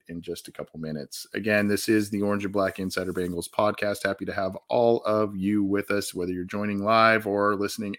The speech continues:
after the live recording. Uh, you, you're welcome to join us for the live ones, whether that's on YouTube or Cincy Jungle's Facebook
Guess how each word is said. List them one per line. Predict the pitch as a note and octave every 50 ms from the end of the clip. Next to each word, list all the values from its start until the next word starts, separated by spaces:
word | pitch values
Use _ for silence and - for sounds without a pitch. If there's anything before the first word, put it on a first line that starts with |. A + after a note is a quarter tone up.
| -
after | - C#3+ C3 - - A2
the | G2
live | F#2+ F#2+ F#2+ F#2+ F#2 F2+
recording. | E2 - - D3 D#3+ D#3+ D#3 D3+ D3+ - _ _ _ _ _ _ _ _ _ _ _ _ _ _ _ B2
Uh, | A#2 A2 G#2 G2+ G2+ G2 - -
you, | A#2+ A#2+ B2+
you're | - C3 B2+ A#2+
welcome | A#2 C3 D3 D3+ - C#3+
to | A#2+
join | A#2 C3+ D#3+ E3+ E3+
us | D#3 -
for | - D3 C3+
the | A#2+
live | A2+ A#2 A#2+ B2 A#2+ B2
ones, | C#3+ D3 C#3+ -
whether | A#2 G#2+ G#2 A2 A2
that's | A2 A2 A2 - -
on | G#2+ G#2+ G#2+ G#2
YouTube | G#2+ G#2+ A2 G#2+ - - A#2 A2+ A#2 A#2+ A#2
or | A2+ G#2 G2+ G2+ G2+ G2+ G2+ - - - - _ _ _ _ -
Cincy | - A#2+ - A2 G#2+
Jungle's | A2+ G#2+ G2+ G2+ F#2+ - -
Facebook | - G#2 G#2 - - - A2